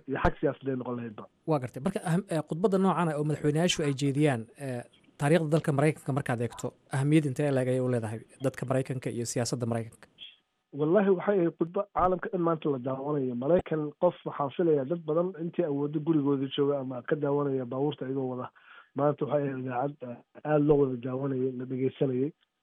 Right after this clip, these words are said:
Speaker 1: Ay taariikhina ah. Sababta badanaa saan hore u sheegay, waxaa dhici jirtay maalin la dhaho State of Union oo madaxweynaha uu u yimaado labada aqal,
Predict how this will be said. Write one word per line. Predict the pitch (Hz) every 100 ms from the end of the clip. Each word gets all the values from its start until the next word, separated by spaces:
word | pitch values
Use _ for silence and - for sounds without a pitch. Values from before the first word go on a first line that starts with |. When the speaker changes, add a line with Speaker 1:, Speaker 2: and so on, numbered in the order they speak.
| _ -
Speaker 1:
Ay | 143 143 135 -
taariikhina | 143 170 - 135 127
ah. | 107 -
Sababta | 156 156 143
badanaa | 123 160 147 135 -
saan | 131
hore | 147
u | 156
sheegay, | - 135 135
waxaa | 131 135
dhici | 147 143
jirtay | 127 - 131 120 113 120
maalin | 139 147 131
la | 127
dhaho | 123 123
State | - 143 131
of | -
Union | 151 151 147
oo | 131
madaxweynaha | 127 135 147 147
uu | 139
u | 147
yimaado | 143 131 127
labada | 127 135 131
aqal, | 120 165